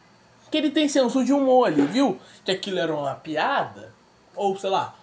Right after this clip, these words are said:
uma jogada de marketing criativa, e ele foi, mano. Ele foi lá e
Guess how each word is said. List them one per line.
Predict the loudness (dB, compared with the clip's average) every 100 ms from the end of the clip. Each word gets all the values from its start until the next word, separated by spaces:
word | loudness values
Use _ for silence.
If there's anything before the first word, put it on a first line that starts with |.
| _ _
uma | -2 0
jogada | 2 0 0 0
de | -2 -2
marketing | -2 -4 -4 -6 -6 -8
criativa, | 0 2 2 0 0 0 -2 -6 -10 -8
e | -2
ele | 0 0
foi, | 0 6 6 4
mano. | -4 -8 -18 -20 _ _ -20 _
Ele | -6 -6
foi | 0 2
lá | 4 4
e | 2